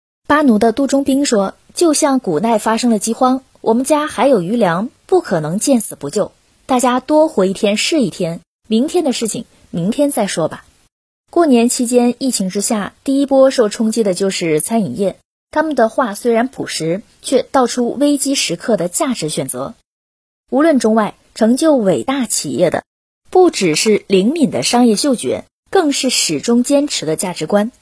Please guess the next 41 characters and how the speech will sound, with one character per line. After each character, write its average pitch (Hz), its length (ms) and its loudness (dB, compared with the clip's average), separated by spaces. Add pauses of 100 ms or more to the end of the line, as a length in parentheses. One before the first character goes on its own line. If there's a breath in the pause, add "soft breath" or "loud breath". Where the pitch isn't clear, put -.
(180 soft breath)
是 269 180 -4
支 285 160 -2
撑 294 220 0
企 - 180 -2
业 196 140 2
表 165 260 0
面 247 180 0
行 214 300 -2
为 220 160 0
层 180 360 -6
背 302 180 0
后 277 200 0
的 175 140 -2
文 151 260 -4
化 294 200 -6
层。 - 260 -10 (680)
于 262 140 2
个 359 160 4
体、 - 300 -8 (160)
于 269 160 0
企 - 280 -4
业、 185 300 0 (160)
于 170 140 -6
国 156 200 -2
家， 214 320 -2 (360 soft breath)
这 320 160 2
场 196 240 0
不 320 180 0
可 175 180 0
避 302 220 0
免 185 180 0
的 135 60 -4
疫 214 140 -2
情 175 400 -6
正 311 260 0
是 214 160 -2
一 180 140 -4
块 220 260 -2
试 240 200 -4
金 240 200 2
石。 170 340 -2